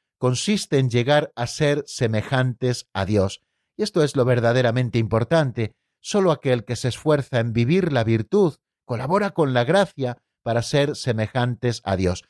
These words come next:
Y nos habla de que hay virtudes humanas y que hay virtudes teologales. Ya les he dicho cuáles son las virtudes humanas, que también llamamos virtudes cardinales,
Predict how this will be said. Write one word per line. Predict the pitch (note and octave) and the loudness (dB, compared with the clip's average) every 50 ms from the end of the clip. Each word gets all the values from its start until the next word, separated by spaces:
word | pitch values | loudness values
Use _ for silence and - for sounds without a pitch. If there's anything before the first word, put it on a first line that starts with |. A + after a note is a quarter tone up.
| _ _ _ _ _ - | _ _ _ _ _ -4
Y | G#3 | -2
nos | A3 G#3+ - | -2 -2 0
habla | G3+ F3+ G3 G#3 F#3 | 0 0 2 2 0
de | D3+ - | 0 0
que | - | 0
hay | B2+ B2+ | 0 0
virtudes | B2+ C3+ C3 B2 - C#3 C3+ C#3+ C#3+ - - | 2 2 0 0 0 0 2 2 0 0 0
humanas | G3+ F#3 E3+ F3+ F#3+ G3 F#3+ - - _ | 0 0 0 0 0 -2 -4 -6 -6 _
y | D#3 - | -6 -2
que | - D#3+ | 0 0
hay | D3+ D3 | 0 2
virtudes | C3+ C3+ B2 A#2+ - C#3 C3+ C3 C#3 C#3 - - _ | 2 2 2 2 2 0 0 2 0 -2 -2 -6 _
teologales. | - A2 G#2 G#2 A2 A2 A#2 A2+ G2+ G2+ G2+ - - _ _ _ _ _ | 0 2 2 4 2 2 2 0 0 -2 -6 -8 -14 _ _ _ _ _
Ya | - C3+ D3 C#3+ | -2 0 0 2
les | C3+ A#2+ - C#3 | 0 0 0 0
he | A#2 | 0
dicho | A#2 A#2+ - - D3+ C3+ - | 0 -2 -2 -2 -4 -2 0
cuáles | B2+ A#2 A#2 A2 | 0 0 0 0
son | - - B2+ C3 | 0 0 0 0
las | B2 A2+ - | 0 0 0
virtudes | G#2+ G#2+ G2+ - - A#2 A2+ A#2+ - - | -2 -2 -2 0 0 0 0 2 2 0
humanas, | F3 F3+ G3+ G3+ G3 G3 G3 - - _ _ _ _ _ _ | 0 2 2 0 2 0 -2 -2 -6 _ _ _ _ _ _
que | - B2 | -8 -2
también | - A#2+ A#2 B2 C3 C3+ C3 B2 | 0 0 2 2 2 2 2 2
llamamos | B2 A#2+ B2+ C3 C3 C3 C3 B2 - - _ | 0 0 2 2 2 2 0 0 -2 -4 _
virtudes | A#2+ G#2 A#2+ A2 G#2 - - D3 C#3 B2+ A2+ - - - _ | -4 0 0 0 0 0 0 0 2 2 0 -2 -6 -12 _
cardinales, | - F#3+ G3 F#3+ E3+ C3+ C3 A#2+ A#2+ C3 B2+ B2+ C3 C#3+ C#3 - | -6 -4 -4 -2 -2 0 0 0 2 0 0 0 0 -2 -4 -6